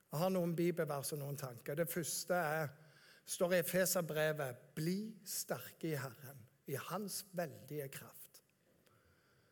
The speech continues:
Det er mulig å bli sterk i Herren. Jo lenger vi lever, jo mer finner vi ut at det egentlig så er det veldig lite spesielt med våre liv.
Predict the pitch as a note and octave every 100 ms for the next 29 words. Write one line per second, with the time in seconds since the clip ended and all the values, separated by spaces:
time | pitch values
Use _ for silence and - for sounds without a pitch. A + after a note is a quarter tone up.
0 | _ _ F#3 G#3+ A3+ A#3+ E3 C#3+ D#3+ A3+
1 | E3+ - D#3+ D3 F3+ F#3 - - - A3+
2 | - - - - D#3 C#3+ C3 C#3 D#3 -
3 | - _ _ - - - - F3 G3+ G3
4 | F#3+ G#3 B3 B3+ B3+ B3+ A3+ G3+ G3+ F#3
5 | F#3+ G3 D#3+ E3+ E3+ E3+ A3+ B3 G#3+ G3+
6 | G3+ G3 E3+ F#3 F#3+ F3+ D#3+ F3 - D#3+
7 | A#3+ D4+ G3 D#3 C#3+ D3 D#3 G3 G#3 -
8 | D3+ A#3 C3 A2 G#3 D3 - F#3+ - D3+
9 | - C#3+ D#3 - D3+ C#3 B2+ G3 C#4+ E3